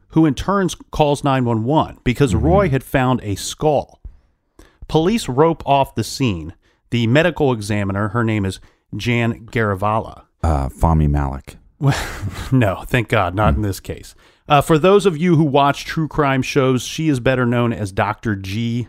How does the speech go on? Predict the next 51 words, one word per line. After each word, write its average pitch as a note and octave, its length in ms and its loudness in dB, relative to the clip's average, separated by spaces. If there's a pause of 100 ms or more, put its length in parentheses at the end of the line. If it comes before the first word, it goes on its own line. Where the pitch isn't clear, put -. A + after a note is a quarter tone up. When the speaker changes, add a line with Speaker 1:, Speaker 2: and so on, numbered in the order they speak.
Speaker 1:
medical A2 460 0
examiner. G#2+ 580 -2 (140)
Um, F#2 460 -4 (520)
I B2+ 120 2
don't F3 180 2
know E3+ 180 4
if - 120 0
her D3 160 2
show D3+ 280 0
is A#2+ 100 -4
current. C#3+ 440 -2
I've G2+ 160 -2
seen D3+ 240 0
it A#2+ 80 0
a G#2+ 60 0
few C3+ 180 -4
times, A#2+ 340 0
but A2 220 -2 (240)
she E3 260 0
did C#3 220 4
have B2 260 0
a A2+ 60 0
show, G#2 560 0 (320)
uh, G#2+ 140 0
called G#2 260 0
Doctor A2 340 0
G, A2 300 -2
Medical G#2 420 -2
Examiner. F#2 440 -6
But G2+ 180 -4
this A#3 160 4
falls D3 420 2
in A2+ 80 2
her B2+ 300 0
jurisdiction. G2+ 880 -4 (240)
Doctor F3+ 380 0
G D3 260 -4
describes C3+ 560 -2
the A2 80 -6
crime A#2+ 380 -2
scene A2+ 240 -4
as F2 120 -6
such, - 540 -8
that G#2+ 140 -4
a G2 60 -4
body D3 360 -2
was C3+ 220 -4
placed C#3+ 480 -6
in A#2 80 -2
a F#2 60 -2
wooded B2+ 360 -2